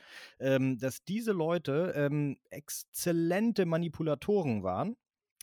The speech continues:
ähm, nämlich auch aus, äh, in, in heutiger Sprachweise in der Bildbearbeitung. Ja,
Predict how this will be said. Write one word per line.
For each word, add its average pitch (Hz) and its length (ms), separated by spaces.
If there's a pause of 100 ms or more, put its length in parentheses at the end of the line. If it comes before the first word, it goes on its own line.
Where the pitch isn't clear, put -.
(140)
ähm, 165 840
nämlich 170 480
auch 160 320
aus, - 300
äh, 123 240 (120)
in, 117 140
in 117 220
heutiger 139 400
Sprachweise 120 720
in 113 80
der 120 100
Bildbearbeitung. 92 960 (2000)
Ja, 175 240